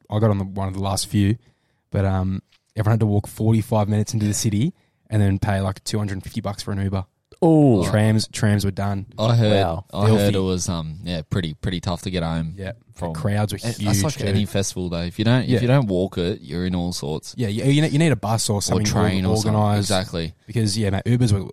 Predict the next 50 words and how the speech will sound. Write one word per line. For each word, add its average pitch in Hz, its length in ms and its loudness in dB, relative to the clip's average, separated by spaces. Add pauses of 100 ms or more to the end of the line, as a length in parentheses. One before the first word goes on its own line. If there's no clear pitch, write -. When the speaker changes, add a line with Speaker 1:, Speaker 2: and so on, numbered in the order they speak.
(100)
Speaker 1:
two - 140 -2
hundred 110 160 2
and 92 120 -4
fifty - 220 -14
plus, 101 240 -6
and 107 80 -8
they 104 60 -4
just, 110 80 -8
they 117 100 -4
kept 117 200 -6
going 107 180 0
up. 110 200 -2 (280)
Every 123 180 4
five 113 240 2
minutes 110 240 2
you'd, 104 180 -8
you'd 101 120 -10
check, 104 240 -2
it 101 80 -12
goes 104 160 -4
up, 73 80 -6
like, 101 160 -6
twenty 98 220 -2
bucks. 98 340 -6 (160)
Speaker 3:
That's 101 180 -4
nothing. 90 380 -6 (380)
Speaker 1:
That's - 160 -14
nothing. 127 360 -12 (600)
Speaker 3:
Connor, 127 260 4
what 123 120 6
about 113 160 6
you, 110 120 4
mate? 110 200 2
Get 107 100 0
up 104 140 0
to - 60 0
much 101 200 0
on 104 40 2
the 98 60 4
weekend? 110 400 2 (560)
Speaker 2:
Um, 117 580 0 (460)
no, 131 140 -4
a 117 40 -4
bit 104 140 -4
of 95 60 0
work 98 260 0
Saturday. 101 480 -4 (300)
Nice 98 280 -4
easy 104 220 2
one. 110 380 -2